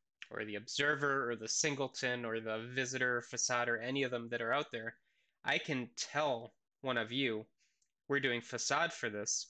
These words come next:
and you should know what that means, right?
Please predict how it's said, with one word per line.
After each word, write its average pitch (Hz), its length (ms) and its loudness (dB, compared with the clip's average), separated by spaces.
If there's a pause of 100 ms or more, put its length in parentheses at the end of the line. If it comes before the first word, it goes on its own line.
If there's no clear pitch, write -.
(340)
and 123 180 0
you 127 340 0 (500)
should 135 360 -2
know 120 160 4
what 117 160 2
that 110 180 0
means, 113 460 -6 (1200)
right? 117 220 0